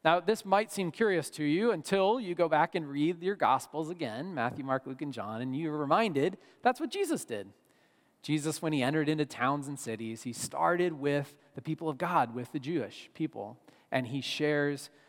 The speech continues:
um, that he is the Messiah. And so they followed suit. The Chri-, the Christians do the same thing. And some of these Christians, however, men from Cyprus and Cyrene, went to Antioch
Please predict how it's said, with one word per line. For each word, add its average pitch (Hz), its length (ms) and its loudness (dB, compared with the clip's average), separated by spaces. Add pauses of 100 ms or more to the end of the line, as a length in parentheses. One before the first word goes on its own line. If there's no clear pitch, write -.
(220)
um, 120 540 -2
that 123 180 2
he 143 220 -2
is 120 140 -4
the 123 100 -6
Messiah. 117 540 0
And 113 120 -4
so 175 160 2
they 190 140 2
followed 226 340 2
suit. 311 280 0
The 123 120 -12
Chri-, 160 320 -4
the 139 120 -6
Christians 147 420 -4
do 131 120 -4
the 117 100 -6
same 196 280 -4
thing. 117 400 -4 (600)
And 156 180 2
some 285 260 4
of 160 240 4
these 143 200 -2
Christians, 113 500 -6
however, 107 540 0 (320)
men 151 300 2
from 131 200 -4
Cyprus 156 560 0
and 139 100 -4
Cyrene, 113 640 0
went 127 240 -6
to - 180 -12
Antioch 113 680 -4